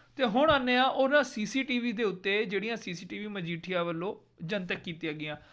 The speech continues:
ਸਭ ਤੋਂ ਪਹਿਲਾਂ ਆਪਾਂ ਚਾਰ ਦਸੰਬਰ ਦੀ ਸੀ ਸੀ ਟੀ ਵੀ ਦੇਖਦੇ ਹਾਂ। ਚਾਰ ਦਸੰਬਰ ਨੂੰ ਉਹ ਨਰੈਣ ਸਿੰਘ ਚੋੜਾ ਨੇ ਕੀਤਾ ਕੀ ਕੀ, ਆ, ਆ ਕੇ ਚਲੋ ਆਓ ਦਿਖਾਈਏ ਤੁਹਾਨੂੰ ਸੀ ਸੀ ਟੀ ਵੀ। ਆਹ ਸਟਾਰਟਿੰਗ ਜਿਹੜੀ ਹੈਗੀ ਹੈ, ਇਹ ਨੇ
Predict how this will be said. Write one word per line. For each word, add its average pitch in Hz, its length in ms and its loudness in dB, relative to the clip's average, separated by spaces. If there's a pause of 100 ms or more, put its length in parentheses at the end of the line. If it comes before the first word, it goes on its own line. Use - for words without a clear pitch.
(160)
ਸਭ 220 220 2
ਤੋਂ 247 100 2
ਪਹਿਲਾਂ 254 220 6
ਆਪਾਂ 254 160 2
ਚਾਰ 214 340 4
ਦਸੰਬਰ 220 460 -2
ਦੀ 233 280 -2
ਸੀ 220 180 -8
ਸੀ 220 120 -10
ਟੀ 226 140 -8
ਵੀ 226 100 -6
ਦੇਖਦੇ 202 340 -2
ਹਾਂ। 247 80 -6 (540)
ਚਾਰ 226 300 6
ਦਸੰਬਰ 233 520 -2
ਨੂੰ 247 360 -4
ਉਹ 226 100 -6
ਨਰੈਣ 202 380 2
ਸਿੰਘ 247 240 -6
ਚੋੜਾ 214 280 2
ਨੇ 240 140 -4
ਕੀਤਾ 247 420 0
ਕੀ 240 200 -4
ਕੀ, 190 180 -6
ਆ, 143 80 2
ਆ 151 220 2
ਕੇ 143 260 -8 (340)
ਚਲੋ 156 220 -4
ਆਓ - 200 -4
ਦਿਖਾਈਏ 143 400 -8
ਤੁਹਾਨੂੰ 143 260 -12
ਸੀ - 100 -10
ਸੀ - 120 0
ਟੀ - 60 -8
ਵੀ। - 500 4 (1120)
ਆਹ 220 260 0
ਸਟਾਰਟਿੰਗ 226 600 -2
ਜਿਹੜੀ 233 280 -2
ਹੈਗੀ 180 280 0
ਹੈ, 190 340 -2
ਇਹ 220 180 -4
ਨੇ 190 400 -6